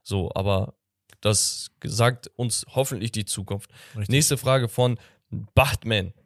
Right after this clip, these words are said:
Speaker 1: Er sagt, "Messi zurück zu Barcelona, ein Win oder sollte Barca das Kapitel endgültig abschließen?"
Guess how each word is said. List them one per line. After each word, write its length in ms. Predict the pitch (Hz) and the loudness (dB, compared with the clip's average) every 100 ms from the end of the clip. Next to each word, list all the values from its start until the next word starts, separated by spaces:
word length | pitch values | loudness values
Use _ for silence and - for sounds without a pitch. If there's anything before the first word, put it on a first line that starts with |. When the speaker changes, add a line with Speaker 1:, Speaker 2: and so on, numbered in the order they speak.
| _ _ _ _ _ _ _ | _ _ _ _ _ _ _
Speaker 1:
Er 160 | 120 127 | 2 6
sagt, 300 | 135 135 - | 6 4 -6
"Messi 440 | 110 113 175 - 185 | -2 2 2 0 0
zurück 360 | - 143 196 | -2 -2 -4
zu 160 | - 139 | -4 2
Barcelona, 800 | 127 127 - 117 131 131 156 - _ _ _ _ | 4 4 2 0 2 2 0 -4 _ _ _ _
ein 260 | - 113 101 | -2 0 -2
Win 480 | - 113 127 185 254 _ _ _ _ | -6 0 0 0 -6 _ _ _ _
oder 460 | 135 175 127 127 262 | 4 6 8 6 4
sollte 400 | 156 117 156 143 | 0 2 2 0
Barca 340 | 110 117 143 123 | 2 2 2 0
das 160 | 120 | 0
Kapitel 400 | - 107 104 104 - | -2 -4 -4 -6 -6
endgültig 640 | 117 - 101 101 104 - - | -6 -6 -6 -6 -8 -10 -14
abschließen?" 460 | - - - - | -12 -14 -14 -16